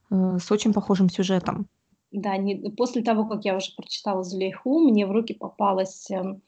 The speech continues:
Speaker 2: книжка под названием «Курочка, которая мечтала летать».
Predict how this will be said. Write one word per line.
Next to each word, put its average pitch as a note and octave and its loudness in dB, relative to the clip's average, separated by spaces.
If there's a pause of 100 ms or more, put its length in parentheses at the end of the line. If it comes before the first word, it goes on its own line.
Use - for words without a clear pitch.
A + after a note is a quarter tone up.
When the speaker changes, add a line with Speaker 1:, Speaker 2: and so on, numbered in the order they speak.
(340)
Speaker 2:
книжка A3+ 6
под F3+ -6
названием F#3+ -2 (220)
«Курочка, A3 2
которая G3 -2
мечтала F#3 -2
летать». G3+ -2